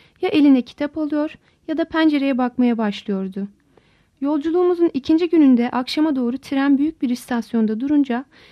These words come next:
sinirli adam inip sıcak su aldı, çay demledi. Sonradan avukat olduğunu öğrendiğim derli toplu eşya sahibiyle yanımdaki erkek giyimli sigara içen kadın da istasyona çay içmeye gittiler.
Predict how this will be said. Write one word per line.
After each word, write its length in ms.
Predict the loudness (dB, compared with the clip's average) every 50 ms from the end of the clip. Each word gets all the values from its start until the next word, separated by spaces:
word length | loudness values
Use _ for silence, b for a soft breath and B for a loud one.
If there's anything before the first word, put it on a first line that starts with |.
| b b b b b
sinirli 420 | -4 2 4 4 4 4 2 0
adam 300 | 0 0 2 0 0 0 2 2
inip 280 | 2 2 2 0 _
sıcak 380 | -6 -6 -4 -4 -4 -4 -6 -6
su 140 | -6 -4 -4
aldı, 340 | -2 -2 -2 -4 -6 -10 -10
çay 280 | -10 -8 -6 -4 -4 -2
demledi. 460 | -2 -2 -2 -2 -4 -6 -8 -12 -14 -14 _ _ _ _ _ _ _ _ _ _ _ _ _ _ _
Sonradan 580 | _ _ -4 -2 0 0 0 0 0 -2 -2 -2
avukat 380 | -2 -4 -4 -2 -6 -8 -6 -4
olduğunu 320 | -4 -2 0 0 0 0
öğrendiğim 720 | 0 -2 -4 -4 -2 -2 -2 -2 -2 -2 -2 -2 -2 -2 -2
derli 260 | -2 -4 -4 -4 -6
toplu 320 | -6 -6 -8 -6 -4 -4
eşya 340 | -4 -4 -4 -4 -6 -4 -6
sahibiyle 760 | -6 -6 -4 -2 -2 -2 -2 -2 -2 -4 -2 -2 -4 -6 -8 b b b b b b b b b b
yanımdaki 460 | 0 2 2 2 0 -2 -4 -8 -8
erkek 460 | -6 -4 -6 -6 -6 -10 -12 -12 _
giyimli 380 | _ -2 0 2 2 2 0 -2
sigara 380 | _ _ -8 -6 -6 -4 -4
içen 320 | -4 -6 -6 -4 -4 -4 -4
kadın 340 | -4 -6 -4 0 0 0
da 60 | 0 0
istasyona 600 | -4 -8 _ -10 -10 -10 -10 _ -6 -4 -4 -4
çay 200 | -4 -6 -6 -6
içmeye 300 | -6 -6 -6 -6 -6 -6
gittiler. 560 | -6 -8 -12 _ -12 -10 -8 -8 -10 -12 _